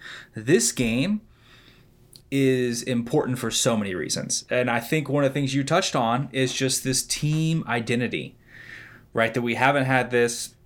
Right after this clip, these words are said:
how are we gonna win this game? Whose job is it? And then we kinda fumble around and figure it out and just lose anyways. But this team gritted it out, gritted it out. The coaches allowed them. So with Bacho off the court, with no Fardaws,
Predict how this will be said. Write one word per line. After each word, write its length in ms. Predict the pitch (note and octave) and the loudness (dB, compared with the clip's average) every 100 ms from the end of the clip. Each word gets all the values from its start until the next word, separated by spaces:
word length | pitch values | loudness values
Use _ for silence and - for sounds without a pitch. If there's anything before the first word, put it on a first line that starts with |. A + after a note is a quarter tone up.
| - - | -20 -10
how 240 | - C#3 | 2 4
are 40 | |
we 60 | D3+ | 4
gonna 140 | C3+ | 4
win 180 | B2 A#2+ | 2 0
this 180 | A#2+ A#2 | -2 -2
game? 580 | - A#2 A2 A2 G#2+ - _ _ _ - | 0 0 2 0 -2 -4 _ _ _ -4
Whose 260 | C3 C#3 | 0 2
job 240 | C3+ A2+ A2 | 4 4 2
is 180 | A2 A2+ | 0 0
it? 380 | A2 G#2+ G2+ - | 2 0 -2 -8
And 140 | A#2 A2+ | -4 0
then 140 | G#2+ | 0
we 60 | G#2+ | 0
kinda 200 | B2+ A2+ | 0 0
fumble 280 | B2 A2 A2 | 2 0 2
around 180 | G#2+ G#2 | 0 0
and 80 | |
figure 200 | - G2+ | -2 -2
it 60 | G2+ | 0
out 260 | G2+ F#2+ - | 0 0 -2
and 220 | G#2 G2+ | -4 -4
just 180 | G#2 - | -4 -4
lose 240 | G#2+ G2+ | -2 -2
anyways. 400 | G2+ G2+ G2 F#2 - - - - | -2 -2 -2 -2 -6 -12 -14 -4
But 140 | C3 B2+ | 0 0
this 120 | B2 | 0
team 220 | - C#3 | 0 0
gritted 300 | B2 B2+ A#2 | 2 0 0
it 120 | A#2+ | 0
out, 320 | A2 G#2+ - - | 2 0 -2 -6
gritted 340 | B2+ D3 E3 | -2 -2 0
it 100 | C#3+ | 0
out. 360 | A2+ G2+ - - | 2 0 -2 -6
The 160 | B2 B2 | -4 -2
coaches 460 | - F3 G#3+ E3 | 2 2 4 0
allowed 360 | B2 A#2 B2 A2+ | 0 0 0 2
them. 160 | B2 A#2 | 0 0
So 380 | - C3 C3 C3 - - | 2 4 4 0 -18 -14
with 340 | A#2 B2+ A#3 - | -2 2 2 4
Bacho 500 | E3+ D#3+ - D3+ B2+ | 2 2 2 2 4
off 240 | B2 B2+ | 2 2
the 80 | C3 | -2
court, 420 | B2 A#2+ A2+ G#2+ | -2 0 0 0
with 260 | A2 F#3+ - | 0 0 0
no 160 | D3+ | -2
Fardaws, 600 | C3+ C3 A#2+ A2+ G#2+ G#2+ | 0 2 4 4 2 0